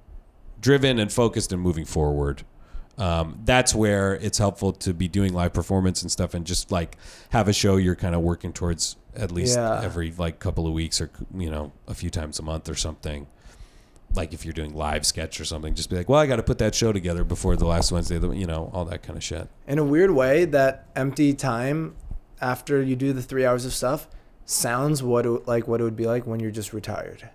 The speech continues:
Speaker 1: Right.
Speaker 2: As, like, a retired
Speaker 1: Yeah,
Speaker 2: person.
Speaker 1: totally. And so it's weird to suddenly have that when you really don't wanna be retired.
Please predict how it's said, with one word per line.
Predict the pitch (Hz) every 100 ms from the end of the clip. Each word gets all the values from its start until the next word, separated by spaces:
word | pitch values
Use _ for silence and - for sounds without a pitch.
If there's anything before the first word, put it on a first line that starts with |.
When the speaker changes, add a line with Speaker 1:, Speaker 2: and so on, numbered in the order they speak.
| - 113
Speaker 1:
Right. | 117 127 92
Speaker 2:
As, | 120 123
like, | 117
a |
retired | 113 107 104 101
Speaker 1:
Yeah, | 139 147
Speaker 2:
person. | -
Speaker 1:
totally. | 139 127 90 82
And | 90 90
so | 107
it's | 95
weird | 98 98 92
to | 92
suddenly | 101 87 85
have | 92 90
that | 87 85
when | 85
you | 85
really | 87 82
don't | 87 80
wanna | 80 80 78
be | 85
retired. | 76 76 80 76 76 -